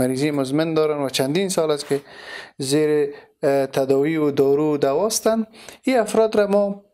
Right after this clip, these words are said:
با تجویز بعض دواهایی که همزمان با دوای اساسی و اصلی مرضشان، خصوصاً دواهایی که سوی اسید پایین بیاره، اینمی عوارض جانبی بالای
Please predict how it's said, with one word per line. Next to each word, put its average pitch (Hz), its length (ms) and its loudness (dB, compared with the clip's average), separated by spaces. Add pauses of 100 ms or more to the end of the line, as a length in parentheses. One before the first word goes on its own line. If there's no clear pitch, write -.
(120)
با 139 720 0 (140)
تجویز 160 500 0
بعض 190 360 0
دواهایی 139 760 0
که 131 140 -2
همزمان 135 540 -2
با 160 120 2
دوای 139 380 0
اساسی 139 560 -2
و 131 40 4
اصلی 139 300 -4
مرضشان، 139 760 -2 (260)
خصوصاً 196 420 -2
دواهایی 151 600 -2
که 165 180 -2
سوی 160 360 0
اسید 165 340 0 (500)
پایین 143 320 2
بیاره، 151 260 2
اینمی 170 460 0
عوارض 143 440 0
جانبی 135 540 0
بالای 131 560 0